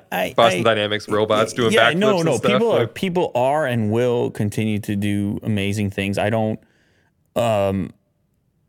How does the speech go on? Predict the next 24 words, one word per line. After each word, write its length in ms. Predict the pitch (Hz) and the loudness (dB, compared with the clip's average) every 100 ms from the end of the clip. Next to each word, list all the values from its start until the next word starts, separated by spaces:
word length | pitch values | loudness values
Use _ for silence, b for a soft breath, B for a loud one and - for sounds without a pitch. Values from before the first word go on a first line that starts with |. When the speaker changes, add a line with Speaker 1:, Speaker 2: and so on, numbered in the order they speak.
| _ _ _ _ _ _ _ _ _ _ B B B _ _ _ _ _ _ _ _ _ _ _ _ _ b b | _ _ _ _ _ _ _ _ _ _ B B B _ _ _ _ _ _ _ _ _ _ _ _ _ b b
Speaker 1:
I 100 | - | 0
guess 220 | 156 196 214 | 2 0 0
I 100 | 180 | -2
think 200 | 185 160 | -2 0
of 80 | 156 | -2
it, 200 | 143 - | -4 -4
I, 160 | 131 120 | -4 -2
I'm, 180 | 135 143 | -2 -2
I'm 100 | 147 | -2
not 180 | 170 - | -2 -2
necessarily 840 | 151 131 - - 117 120 143 139 | -4 -4 -6 -4 -2 0 0 0
thinking 280 | 151 143 143 | -2 -2 -2
it, 140 | 143 - | -4 -4
of 160 | 139 | -2
it 140 | 143 123 | -2 -2
in 140 | 117 | -4
terms 280 | 113 123 117 | -2 -2 0
of 80 | 104 | -2
innovation, 640 | 113 101 104 120 151 143 | -2 0 -2 -2 -2 0
but 180 | 120 107 | -2 0
more 460 | 110 117 131 135 135 | -2 0 0 -2 -2
in 240 | 127 113 | -2 -4
terms 400 | - 120 117 110 | -2 -2 -2 -2
of 480 | - 104 104 101 | 0 0 0 -2